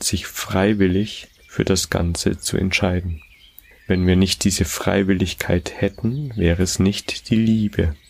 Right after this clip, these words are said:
Und damit wären wir nicht in der Einheit, sondern im Dogma.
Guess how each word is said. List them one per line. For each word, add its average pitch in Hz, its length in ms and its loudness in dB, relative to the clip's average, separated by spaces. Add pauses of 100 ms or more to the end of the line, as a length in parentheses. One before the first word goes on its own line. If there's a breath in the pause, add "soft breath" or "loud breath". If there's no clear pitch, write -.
(600)
Und 90 500 0 (100)
damit 87 420 0
wären 87 220 2
wir 87 100 4
nicht 85 320 2
in 85 140 0
der - 140 0
Einheit, 90 560 0
sondern 87 360 2
im 87 280 0
Dogma. 110 640 0